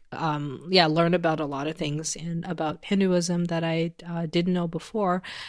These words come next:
And, um, I think in the future, hopefully I'll be able to tell what gods, Hindu gods, um, it is that I'm looking at just based on, you know,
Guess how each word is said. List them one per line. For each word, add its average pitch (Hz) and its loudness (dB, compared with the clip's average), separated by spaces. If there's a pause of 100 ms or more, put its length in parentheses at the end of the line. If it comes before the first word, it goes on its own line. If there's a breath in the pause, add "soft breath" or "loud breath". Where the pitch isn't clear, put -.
(140 loud breath)
And, 160 2
um, 151 2
I 160 -2
think 175 2 (360 loud breath)
in 180 0
the 175 -2
future, 220 0 (120)
hopefully 165 -2
I'll 151 0
be 156 -4
able 151 -2
to 151 -2
tell 147 -4
what 143 -4 (200)
gods, 151 -2
Hindu 156 2
gods, 156 0 (100)
um, 135 -6 (680)
it 175 4
is 151 2
that 151 2
I'm 151 2
looking 160 -2
at 135 -6
just - -6
based 139 -4
on, 135 -6 (100)
you 180 -12
know, - -14